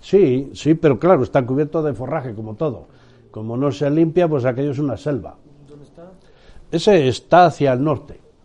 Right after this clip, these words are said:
Speaker 1: hacia el norte, eh, al, al lado de la torre. Al lado de la torre, la parte baja del valle, ahí está el lavadero. Entonces, parte del agua que viene ahora al depósito que, que da, que abastece el pueblo,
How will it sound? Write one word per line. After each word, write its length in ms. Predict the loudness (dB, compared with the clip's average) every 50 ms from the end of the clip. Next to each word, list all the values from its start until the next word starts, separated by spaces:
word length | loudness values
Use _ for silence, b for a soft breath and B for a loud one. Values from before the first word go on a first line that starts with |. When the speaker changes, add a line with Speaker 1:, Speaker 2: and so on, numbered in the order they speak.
| _ -20
Speaker 1:
hacia 180 | -18 -14 -10 -6
el 60 | -2
norte, 240 | -2 -2 -2 -4 -6
eh, 220 | -8 -6 -6 -6
al, 240 | -6 -6 -6 -6 -8 -6
al 160 | -4 -2 0
lado 120 | 2 2 2
de 80 | 2 0
la 100 | 0 -2 -2
torre. 340 | -6 -8 -8 -10 -18 -20 -20 -20 b b b b b b b
Al 140 | -8 -2
lado 120 | 0 2 2
de 60 | 2
la 180 | 2 2 0 2
torre, 240 | 0 0 2 2
la 220 | 0 0 0 0 0
parte 300 | 0 0 0 -2 -4 -4
baja 260 | -2 -4 -4 -4 -4
del 160 | -4 -4 -2 0
valle, 400 | 0 0 2 2 0 0 0 -4 B B B B B B B
ahí 200 | -4 -2 -2 -2
está 200 | -4 -2 -2 0
el 60 | 0
lavadero. 340 | 0 0 0 -2 -2 -2 -4
Entonces, 320 | -4 -2 -2 -2 -4 -4
parte 420 | -8 _ 2 2 2 2 2 0 0
del 160 | 0 2 2
agua 240 | 2 2 2 0 -2
que 120 | -2 -4
viene 180 | -4 -2 -2 -2
ahora 200 | -2 0 0 0
al 100 | -2 -2
depósito 600 | -4 -6 -4 -4 -6 -4 -4 -8 -10 -10 -12 -14 b b b b b b b b _
que, 400 | -10 -6 -4 -4 -4 -4 -6 -8 -8
que 160 | -6 -6 -4
da, 400 | 0 2 2 4 4 2 2 0 -2
que 80 | -4
abastece 520 | -2 -2 -2 -4 -4 -4 -6 -6 -4 -4 -4
el 140 | -4 -4
pueblo, 440 | -2 0 0 0 2 0 0 -2 -4